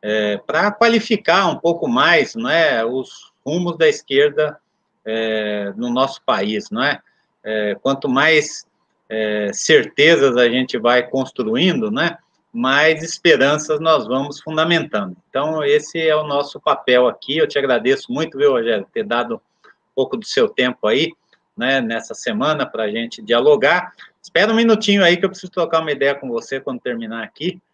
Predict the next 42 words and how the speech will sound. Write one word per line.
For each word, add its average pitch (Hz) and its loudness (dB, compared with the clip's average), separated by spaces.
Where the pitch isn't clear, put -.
Aguenta 147 -2
um 170 -8
pouquinho 147 -4
na 131 -2
sala 120 -2
virtual 110 -2
aí 110 0
pra 123 -2
gente 123 -6
acertar 117 -2
uma 117 -2
coisa. 98 -4
E 160 -8
você 214 6
que 220 0
nos 220 6
acompanhou, 196 4
olha, 175 6
amanhã 165 2
tem 208 0
o 202 2
Badi 185 2
da 170 0
Musa 160 0
aqui 180 -6
na 160 -4
faixa 143 -2
das 123 -8
treze 131 -2
horas, 180 0
né? 185 -2
E 143 -16
quinta-feira 170 -2
nós 170 -6
estamos 156 -10
de 147 -8
volta 135 -2
com 147 -14
mais 139 -2
um 160 -8
Hora 185 4
treze, 131 2